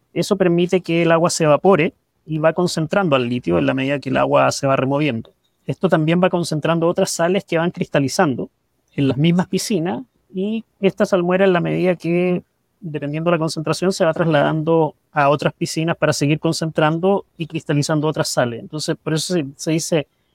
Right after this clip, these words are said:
un fraccionamiento de sales. En fondo, en cada piscina van precipitando, cristalizando distintas sales que después las remueven con cargadores frontales, en el fondo. Y dependiendo del tipo de sal, o queda como un residuo,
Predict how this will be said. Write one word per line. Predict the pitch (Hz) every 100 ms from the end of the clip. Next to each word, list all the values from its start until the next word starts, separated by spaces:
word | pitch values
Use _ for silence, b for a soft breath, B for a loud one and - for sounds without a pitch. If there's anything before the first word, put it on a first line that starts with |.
| _ -
un | 160
fraccionamiento | - 156 - 147 135 135 160 180 - 170
de |
sales. | 160 170 131 123 -
En | 127
fondo, | - 135 135
en | 139
cada | 120 151 147
piscina | 151 - 151 156 156
van | 135 135 143
precipitando, | - 143 143 143 143 143 147
cristalizando | 143 - 131 143
distintas | 139 - 143 147
sales | - 151 147 165
que | 151
después | 139 -
las | 147 131
remueven | 151 139 143 151 147
con | - 139 139 139
cargadores | 135 139 131 135 139
frontales, | 143 120 - 131 110
en | 113
el |
fondo. | - - -
Y | 147
dependiendo | 147 147 143 165 165
del | 151
tipo | 170 175
de | 170
sal, | - 160 196 _ _ _ _ _ -
o | 151
queda | 151 156 156
como | 151 139 135 127 127
un | 143
residuo, | 143 143 165 165 196